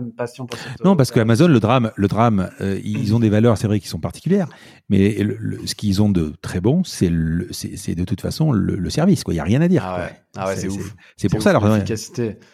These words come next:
Speaker 1: Ouais, ouais,
Speaker 2: C'est
Speaker 1: ouais.
Speaker 2: efficace
Speaker 1: Nous
Speaker 2: à
Speaker 1: qui
Speaker 2: mort,
Speaker 1: sommes
Speaker 2: quoi.
Speaker 1: e-commerçants, je trouve que c'est ouf. Euh, Notion, euh, je crois
Speaker 2: Ouais.
Speaker 1: que Notion, c'est le truc qui me, m'impressionne le plus au monde.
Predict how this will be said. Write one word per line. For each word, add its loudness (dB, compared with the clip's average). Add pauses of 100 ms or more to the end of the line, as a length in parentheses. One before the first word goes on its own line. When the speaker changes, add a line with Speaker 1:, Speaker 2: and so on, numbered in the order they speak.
(280)
Speaker 1:
Ouais, -10
ouais, -4
Speaker 2:
C'est -4
Speaker 1:
ouais. -4
Speaker 2:
efficace -2
Speaker 1:
Nous -2
Speaker 2:
à 2
Speaker 1:
qui 2
Speaker 2:
mort, 2
Speaker 1:
sommes -2
Speaker 2:
quoi. -2
Speaker 1:
e-commerçants, -6
je -10
trouve -10
que -16
c'est -8
ouf. -12 (160)
Euh, 2
Notion, 2 (140)
euh, 0
je -10
crois -2
Speaker 2:
Ouais. 4
Speaker 1:
que -6
Notion, -4
c'est -4
le -2
truc -10
qui -8
me, -4
m'impressionne -6
le -6
plus -10
au -2
monde. -4